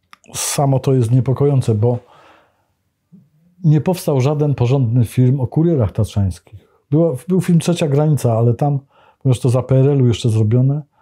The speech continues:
to tak nie było to wszystko wprost powiedziane. Nie ma filmu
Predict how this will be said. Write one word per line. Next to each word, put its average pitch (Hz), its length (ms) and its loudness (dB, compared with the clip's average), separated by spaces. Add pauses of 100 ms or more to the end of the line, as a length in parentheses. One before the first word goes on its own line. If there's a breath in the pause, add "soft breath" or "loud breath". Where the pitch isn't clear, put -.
(500)
to 147 200 -2 (400)
tak - 400 -6 (840 loud breath)
nie 143 160 0
było 143 180 0
to 135 100 -2
wszystko 127 300 -4
wprost - 340 -4
powiedziane. 107 560 2 (920)
Nie 135 160 2
ma 147 140 0
filmu 139 440 0